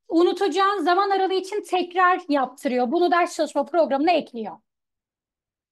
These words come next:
Tuğba hocam diyor ki, "Ben hazırladım ama tekrar hazırlayacağım." Evet arkadaşlar bakın bir programın olmazsa olmaz size birkaç özelliğini say-, sayıyorum. Bir,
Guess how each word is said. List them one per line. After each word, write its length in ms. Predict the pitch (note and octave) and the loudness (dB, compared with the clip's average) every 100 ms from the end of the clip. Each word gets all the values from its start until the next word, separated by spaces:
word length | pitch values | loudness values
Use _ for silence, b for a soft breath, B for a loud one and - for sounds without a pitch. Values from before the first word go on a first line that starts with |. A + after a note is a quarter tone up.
| _ _ _ _ _ | _ _ _ _ _
Tuğba 460 | - A#4+ A4+ A#4 A4+ | 0 2 4 4 4
hocam 320 | G#4+ G#4+ G#4+ | 2 0 2
diyor 180 | B4 B4 | 2 2
ki, 100 | C#4+ | 2
"Ben 140 | G4+ | 2
hazırladım 480 | G#4 G4 G4 G#4 G#4 | 2 0 0 0 0
ama 200 | A4+ F#4+ | 0 0
tekrar 380 | - F#4 F#4+ F#4 | 0 -2 0 -2
hazırlayacağım." 720 | D#4 B3 A#3+ B3 F3+ A3 G#3 - | 0 -2 -4 -6 -8 -10 -12 -4
Evet 460 | E4+ F#4 E4+ D4 - | 0 2 2 0 -2
arkadaşlar 760 | C#4+ D4+ G#4+ G4+ F#4 D#4+ C#4 | -6 -2 0 0 0 -4 -2
bakın 280 | E4+ F#4+ F4 | -2 -2 -2
bir 180 | F4 G4 | 0 -2
programın 400 | - F#4+ F#4+ F#4+ | 0 0 0 2
olmazsa 480 | F4+ F4 F#4 F#4 F#4+ | 2 2 0 0 -2
olmaz 320 | F4+ F#4 F#4 | 0 -2 -4
size 240 | - F4 | -6 -6
birkaç 300 | E4+ E4+ F#4 | -4 -4 -4
özelliğini 480 | F4 D#4 E4+ E4 F4 | -4 -2 0 0 -2
say-, 320 | F4 E4 D4 | -2 -2 -4
sayıyorum. 540 | C4+ C#4+ C4+ B3+ A#3+ B3+ | -4 -2 0 -2 -2 0
Bir, 320 | F#4 F4+ - | 0 0 -6